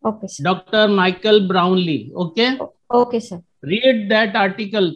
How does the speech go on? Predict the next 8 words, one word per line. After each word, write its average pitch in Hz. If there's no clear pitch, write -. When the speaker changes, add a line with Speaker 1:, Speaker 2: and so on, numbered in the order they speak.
Speaker 2:
Th-, 175
there 202
are 208
several 208
articles 196
written 185
by 180
him. 156